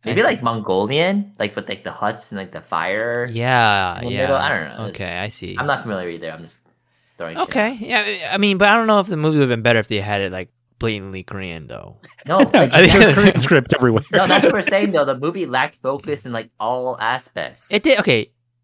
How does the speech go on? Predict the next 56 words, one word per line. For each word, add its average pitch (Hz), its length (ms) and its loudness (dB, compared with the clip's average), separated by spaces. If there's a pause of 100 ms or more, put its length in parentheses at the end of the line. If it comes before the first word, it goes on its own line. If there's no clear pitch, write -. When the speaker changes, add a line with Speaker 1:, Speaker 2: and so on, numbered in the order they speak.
(280)
Speaker 2:
I 170 120 6
understand. 147 360 -2
I, 143 80 6
I 160 40 6
get 135 240 2
it. 107 160 -2
It 175 180 2
did 220 140 8
lack 151 220 6
focus 107 260 -4
in 107 80 -8
all 95 140 -6
aspects. 98 300 -4
It 175 100 2
lacked 165 220 2
focus 151 260 0
in, 147 60 -4
like, 127 160 -2
what 123 180 -4
they're 139 100 0
trying 127 220 -4
to 110 80 -4
do, 101 460 -4 (520)
um, 101 360 -4 (100)
like, 113 180 -4
the 113 60 -10
character 127 480 0
dynamics. 104 460 -2
Like, 110 80 -2
is 123 80 -2
this 220 120 0
a 269 60 2
love 226 160 4
story? 220 280 2
Is 160 120 -2
this 175 120 -2
a, - 60 -4
or 135 120 4
is 151 60 0
this, 165 120 -2
like, 143 140 0
a 127 40 0
mom 113 280 2
and, 107 180 -8 (140)
uh, 120 200 -2
I 113 60 -2
mean, 113 220 -4
a 113 100 -4
dad 113 260 2
and 107 140 -8
daughter 98 320 -2
story? - 500 -14
You 104 120 -10
know, 95 320 -10 (720)
it 135 60 -6
wasn't. 165 280 -2